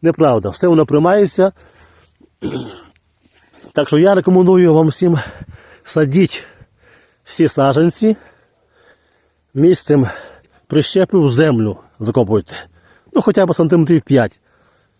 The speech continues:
Тоді, якщо буде ви-, вим-, вимерзне, то вам, вам відростуть той самий сорт, що ви купували, а не якась дичка, на якому була привита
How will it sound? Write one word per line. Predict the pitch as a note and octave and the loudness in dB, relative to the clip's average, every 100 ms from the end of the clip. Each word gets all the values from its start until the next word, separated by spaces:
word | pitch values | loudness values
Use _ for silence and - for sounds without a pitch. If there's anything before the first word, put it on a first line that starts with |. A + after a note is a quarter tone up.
| - | -10
Тоді, | C3 C#3 D#3 - | -2 0 2 0
якщо | D3+ - | -4 -2
буде | C#3+ C#3 C3 - _ _ _ _ _ _ - | 2 2 2 -2 _ _ _ _ _ _ -8
ви-, | C3+ F3 E3 D#3 D3+ | -4 -2 -2 -2 0
вим-, | D3+ A3+ A3 | 2 4 2
вимерзне, | G3 D#3 A3+ A3 F3+ G#3 - _ _ _ _ | 2 2 2 2 0 -2 -4 _ _ _ _
то | C#3 | 0
вам, | C#3+ D#3+ | 2 2
вам | C#3+ D#3 C#3+ | 0 0 -2
відростуть | - D#3 C3 C#3+ - F3 - - - _ _ _ _ _ _ _ _ | -6 -4 0 0 0 -2 -4 -20 -20 _ _ _ _ _ _ _ _
той | D#3+ | -2
самий | D#3 E3 D3+ | 0 0 0
сорт, | C3+ D#3 C#3 - - - _ _ _ _ _ _ _ _ _ _ _ _ _ _ _ _ - _ _ | 0 0 -2 -6 -20 -20 _ _ _ _ _ _ _ _ _ _ _ _ _ _ _ _ -20 _ _
що | - D3 | -6 0
ви | C#3+ | 0
купували, | D3+ C#3+ C#3 C3 G#2 D#2+ - - - | 2 2 2 2 0 -6 -10 -16 -8
а | C3 | -2
не | B2 | 0
якась | B2 C3 A2+ | 2 0 0
дичка, | C3+ - D#3+ - _ _ _ _ _ | -2 -2 -8 -10 _ _ _ _ _
на | B2 | -4
якому | A#2+ B2 | -2 -2
була | A#2+ A#2+ A#2+ G#2+ _ _ _ _ - | 0 2 0 -2 _ _ _ _ -4
привита | B2+ A#2+ B2+ C3 - | 0 0 2 0 -4